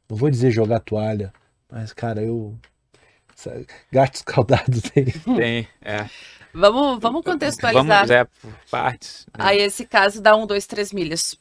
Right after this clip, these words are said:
Speaker 3: Acho que muita gente já ouviu falar. O caso um dois três Milhas, que não conseguiu honrar com,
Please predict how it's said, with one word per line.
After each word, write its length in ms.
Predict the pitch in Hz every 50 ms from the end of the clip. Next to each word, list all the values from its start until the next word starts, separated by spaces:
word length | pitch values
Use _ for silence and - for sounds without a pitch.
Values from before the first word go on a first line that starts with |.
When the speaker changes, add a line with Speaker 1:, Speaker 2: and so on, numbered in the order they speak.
| _
Speaker 3:
Acho 280 | - - - - - -
que 400 | - - 381 359 285 190 147 - _ - -
muita 420 | 180 190 202 220 254 285 - 381
gente 240 | 330 277 254 240 -
já 60 | 262
ouviu 180 | 247 214 220 226
falar. 640 | - - 220 190 175 160 147 156 175 190 220 220 _ _ _ - - - - - _ _
O 60 | _ -
caso 260 | - 226 233 240 240
um 20 |
dois 160 | 233 240 226
três 280 | 220 - 233 208 190 185
Milhas, 560 | 190 180 180 196 202 202 196 202 202 196 -
que 240 | - - - 226 208
não 200 | 208 202 208 240
conseguiu 440 | 240 320 294 - - 214 214 233 226
honrar 600 | 220 233 247 240 220 208 214 190 208 240 269 - _
com, 480 | - 226 214 208 208 202 190 180 170